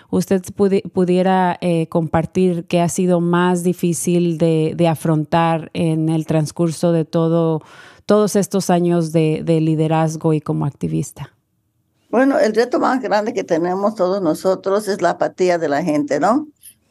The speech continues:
Speaker 2: Que la gente, ah, <laughs> había una líder muy grande, Helen Keller, que mu-, mu-, to-, todo el mundo, todo el mundo la conoce. Ella decía que la enfermedad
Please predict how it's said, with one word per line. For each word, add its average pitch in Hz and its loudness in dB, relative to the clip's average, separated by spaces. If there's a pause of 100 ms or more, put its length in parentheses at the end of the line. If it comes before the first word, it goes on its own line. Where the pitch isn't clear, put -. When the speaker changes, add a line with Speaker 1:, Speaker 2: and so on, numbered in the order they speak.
(120)
Speaker 2:
Que 185 2
la 175 2
gente, 220 0 (360)
ah, 151 2 (400)
<laughs> 175 -2
había 208 0 (260)
una 190 0
líder 175 0
muy 175 0
grande, 165 0 (260)
Helen 190 0
Keller, 175 0 (360)
que 175 0
mu-, 160 -6
mu-, 185 0
to-, 147 0
todo 170 2
el 175 0
mundo, 170 -2 (300)
todo 180 2
el 185 -2
mundo 180 -2
la 143 0
conoce. 143 -2 (320)
Ella 208 2
decía 185 0 (460)
que 175 0
la 165 2
enfermedad 175 -2